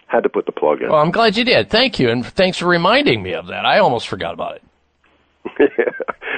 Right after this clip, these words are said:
Speaker 1: Okay, back to Genucel. Uh, you know, look, it always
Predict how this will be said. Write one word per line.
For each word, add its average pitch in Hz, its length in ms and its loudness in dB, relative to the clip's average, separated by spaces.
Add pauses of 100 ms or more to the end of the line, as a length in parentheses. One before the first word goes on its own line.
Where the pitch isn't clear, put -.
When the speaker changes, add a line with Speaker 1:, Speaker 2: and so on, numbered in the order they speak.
(160)
Speaker 1:
Okay, 131 380 2 (400)
back 127 220 2
to 139 60 -2
Genucel. 123 640 -2 (420)
Uh, 110 300 4
you 120 100 2
know, 110 80 0 (840)
look, 135 280 4
it - 40 0
always 180 200 6